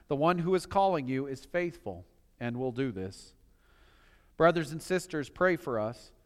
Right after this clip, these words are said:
Greet all the brothers and sisters with a holy kiss. By the Lord's authority, I order all of you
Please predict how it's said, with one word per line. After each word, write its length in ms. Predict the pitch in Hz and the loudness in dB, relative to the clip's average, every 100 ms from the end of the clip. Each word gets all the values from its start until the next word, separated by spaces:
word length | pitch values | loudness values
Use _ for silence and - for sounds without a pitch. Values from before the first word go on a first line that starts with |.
| _ - | _ 2
Greet 200 | 175 190 | 6 10
all 200 | 202 226 | 12 10
the 80 | |
brothers 400 | 196 202 196 196 | 8 8 8 2
and 100 | 233 | -4
sisters 480 | 180 180 - 180 170 | -4 -2 -2 -2 -2
with 140 | 170 160 | -2 -2
a 60 | |
holy 280 | 143 185 185 | 2 4 2
kiss. 460 | 180 151 123 117 - | -2 -2 0 -2 2
By 180 | 160 | 4
the 100 | 170 | 6
Lord's 320 | 175 196 220 247 | 6 8 6 4
authority, 600 | 220 175 160 160 170 156 | -4 2 2 2 0 0
I 160 | 156 | 0
order 340 | 165 190 190 185 | 4 4 4 4
all 300 | 196 233 202 | 6 6 6
of 100 | 120 | 0
you 220 | 101 | -6